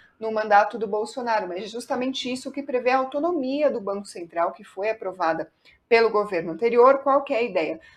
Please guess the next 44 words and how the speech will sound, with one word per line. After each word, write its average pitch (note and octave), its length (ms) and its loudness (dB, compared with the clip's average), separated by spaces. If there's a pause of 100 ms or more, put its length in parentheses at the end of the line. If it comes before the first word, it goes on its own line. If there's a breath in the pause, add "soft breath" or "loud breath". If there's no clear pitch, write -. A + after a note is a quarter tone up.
(140 soft breath)
O G3 100 -8
mandato G#3+ 500 4
do G#3+ 80 -8
Banco F#3+ 300 -4
Central, G3 420 0
do G3 80 -8
presidente F#3 480 -8
do F3+ 60 -16
Banco F#3 180 -8
Central, F#3+ 380 -4
é G#3+ 60 2
por A#3 220 -6
quatro F#3+ 480 -4
anos, B3+ 280 -4
mas A#3+ 180 -8
esses C#4+ 240 -16
quatro G#3+ 400 -6
anos B3+ 260 -4
não B3 220 -4
coincidem C4 880 -4 (320 soft breath)
com A#3+ 200 2
o A#3+ 40 0
mandato A#3 520 0
do F#3+ 60 -8
presidente B3 520 -6
da A3 60 -4
República. B3+ 640 -6
Então, E3 280 -10
na A3 140 -2
prática, C4 540 0
quando A3+ 240 -4
muda B3+ 300 -2
o - 40 -20
presidente, A3+ 580 0
ele G3 100 -4
ainda A3+ 180 0
tem B3 100 -2
que A#3+ 140 -16
conviver D4 600 2
por A3 180 -4
pelo A#3 260 0
menos G3 260 -10
dois D4+ 280 2
anos B3+ 360 -2